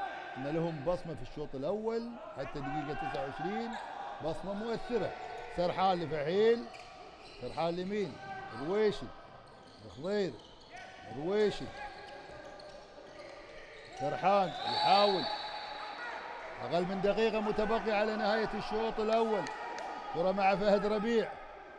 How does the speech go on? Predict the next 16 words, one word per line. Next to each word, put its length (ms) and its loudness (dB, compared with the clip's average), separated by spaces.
لسرحان، 640 4
ربيع 200 -4
نزل 300 -2
على 100 2
الدائرة. 540 4
سرحان 560 2
لمين؟ 440 0
لرويشد، 540 0
ليوسف 920 2
الخضير. 440 6
رويشد 420 0
لسرحان، 880 6
وسرحان 640 4
يصوب، 400 4
ومشعل 720 2
الشطي 600 -2